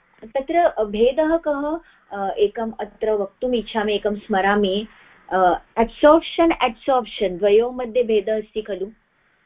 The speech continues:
तत् superficial लेयर् एवं, परन्तु अत्र स्वीकरणम्, अन्तः स्वीकरणम्.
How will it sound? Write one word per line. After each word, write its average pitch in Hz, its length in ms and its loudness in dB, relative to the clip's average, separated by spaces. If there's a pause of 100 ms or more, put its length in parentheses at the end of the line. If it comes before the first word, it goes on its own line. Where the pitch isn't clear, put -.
(120)
तत् - 540 -6
superficial 320 880 0
लेयर् 262 320 4
एवं, 170 420 -4 (1800)
परन्तु 240 300 -2
अत्र 277 340 2
स्वीकरणम्, 247 840 -4 (580)
अन्तः 226 640 2
स्वीकरणम्. 190 880 -6